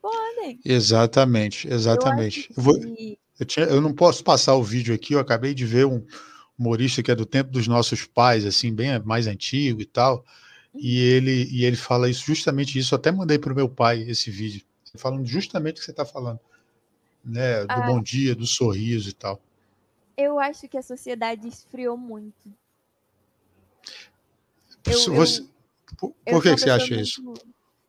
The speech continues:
Speaker 1: eu sou uma pessoa muito do carinho contato. Eu amo abra-, meu pai tá de prova, meu pai é uma pessoa que não gosta de abraço, de beijo, de carinho, de chamego.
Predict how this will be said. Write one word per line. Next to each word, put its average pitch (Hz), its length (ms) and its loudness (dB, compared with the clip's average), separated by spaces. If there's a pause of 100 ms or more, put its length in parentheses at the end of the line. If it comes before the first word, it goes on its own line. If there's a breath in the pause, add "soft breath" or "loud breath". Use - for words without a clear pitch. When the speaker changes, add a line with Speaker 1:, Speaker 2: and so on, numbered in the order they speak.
(260)
Speaker 1:
eu 370 240 -2
sou 320 160 -8
uma 302 80 -10
pessoa 294 240 -10
muito 269 300 -14
do 254 100 -12
carinho 269 520 -6
contato. - 720 -14 (320)
Eu 220 240 -6
amo 254 300 -6 (260)
abra-, 226 320 -6
meu 254 260 -4 (160)
pai 285 280 2
tá 269 140 -4
de 262 160 -8
prova, 247 540 0
meu 254 300 0 (240)
pai 247 340 2
é 240 40 -8
uma 247 120 -6
pessoa 254 400 -4
que 262 140 -10
não 285 300 -6
gosta 240 560 0
de 220 200 -8
abraço, 220 680 0
de 208 120 -12
beijo, 220 640 0
de 196 140 -16
carinho, 226 640 -4
de 208 80 -18
chamego. 226 760 -2